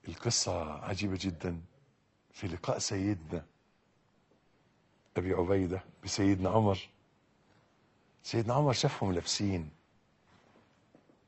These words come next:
سيدنا عمر قال لسيدنا أبي عبيدة: "تعال وريني بيتك".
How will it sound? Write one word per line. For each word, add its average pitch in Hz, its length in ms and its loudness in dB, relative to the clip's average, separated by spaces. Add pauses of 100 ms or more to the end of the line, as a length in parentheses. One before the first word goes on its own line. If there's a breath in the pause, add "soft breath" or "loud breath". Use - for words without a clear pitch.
(420)
سيدنا 98 320 2
عمر 110 260 6
قال 107 160 4
لسيدنا 98 460 2
أبي 90 120 4
عبيدة: 92 440 6 (1040 soft breath)
"تعال 160 200 8
وريني 139 240 10
بيتك". 110 300 8